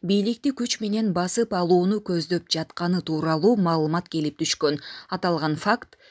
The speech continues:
бийликти күч менен басып алууга даярдануу менен катталган. О К М Кдан билдиргендей, курамында Жогорку Кеңештин депутаттары жана мурдагы жогорку кызмат адамдары бар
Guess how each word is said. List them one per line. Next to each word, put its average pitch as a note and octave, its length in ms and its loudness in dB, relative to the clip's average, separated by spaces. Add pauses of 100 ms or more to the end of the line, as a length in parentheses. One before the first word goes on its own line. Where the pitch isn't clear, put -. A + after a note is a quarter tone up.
(140)
бийликти G#3+ 440 0
күч B3 280 -4
менен G#3 280 0
басып F#3 340 -2
алууга E3 480 2 (300)
даярдануу E3+ 640 2
менен E3 300 2
катталган. E3+ 640 -4 (300)
О G#3+ 80 0
К A3+ 60 0
М B3 140 4
Кдан G#3 260 0
билдиргендей, F3+ 680 2 (400)
курамында B3 400 4
Жогорку G#3 400 0
Кеңештин F#3+ 500 0
депутаттары G#3 840 0
жана F#3 320 0
мурдагы G3 480 2
жогорку F3+ 460 0
кызмат E3+ 400 -2
адамдары E3 480 0
бар F#3+ 240 0